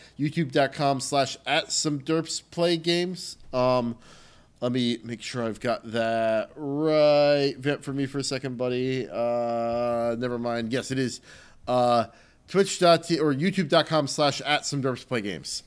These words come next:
Um, thank you to, uh, our wonderful social media manager, uh, Zhao, for setting up that nice link for us.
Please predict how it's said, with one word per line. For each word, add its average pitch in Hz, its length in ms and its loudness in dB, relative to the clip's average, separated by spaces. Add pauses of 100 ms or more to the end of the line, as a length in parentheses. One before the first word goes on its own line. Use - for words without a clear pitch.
Um, 101 460 -4 (840)
thank 170 220 4
you 151 100 -2
to, 147 380 4 (440)
uh, 110 420 2
our 117 280 0
wonderful 131 680 -2
social 131 380 -4
media 123 180 -2
manager, 113 600 -4 (360)
uh, 107 260 -2
Zhao, 123 440 2
for 113 420 -2
setting 120 360 -2
up 113 160 -6
that 104 340 -2
nice 110 320 -4
link 113 160 -6
for 110 200 -4
us. - 280 -4